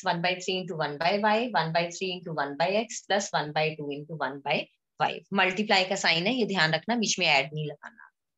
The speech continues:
और इधर अब मैं क्या करूंगी, one by y दोनों में है, तो put one upon y is equal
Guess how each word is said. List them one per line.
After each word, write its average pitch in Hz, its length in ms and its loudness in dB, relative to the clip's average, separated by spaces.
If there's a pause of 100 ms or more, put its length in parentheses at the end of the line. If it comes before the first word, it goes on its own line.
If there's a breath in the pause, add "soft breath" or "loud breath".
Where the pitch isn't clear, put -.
(380)
और 185 220 6 (100)
इधर 262 220 0
अब 254 160 4
मैं 247 160 0
क्या 240 220 2
करूंगी, 233 340 -4
one 175 260 0
by 190 200 2
y 170 280 2
दोनों 214 260 -4
में 220 200 -6
है, 220 220 -4 (500)
तो 196 80 -2 (400)
put 269 160 -2 (600)
one 175 360 0
upon 214 400 -2
y 147 180 0 (760)
is 156 380 -16
equal 143 340 -10